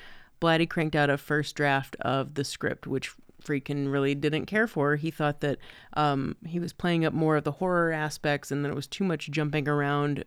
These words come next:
Um, Blatty was condensing information to making it, uh, just, it didn't, it didn't work for Friedkin, and he also thought it was too flashy. Now, taking that constructive criticism,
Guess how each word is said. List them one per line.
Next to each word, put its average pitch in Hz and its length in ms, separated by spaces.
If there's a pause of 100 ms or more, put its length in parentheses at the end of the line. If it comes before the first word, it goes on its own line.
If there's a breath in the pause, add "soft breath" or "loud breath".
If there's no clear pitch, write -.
Um, 101 420 (200)
Blatty 151 320
was 147 160
condensing 151 720
information 147 1000 (440 loud breath)
to - 100
making 151 340
it, - 400
uh, 104 200
just, 147 260 (360 loud breath)
it 165 160
didn't, 185 300
it 165 140
didn't 170 240
work 151 180
for 151 140
Friedkin, 143 460
and 143 100
he 151 100
also 147 240
thought 143 180
it 135 60
was - 120
too - 200
flashy. - 640 (380)
Now, 208 220
taking 214 400
that 170 280
constructive 151 600
criticism, 160 720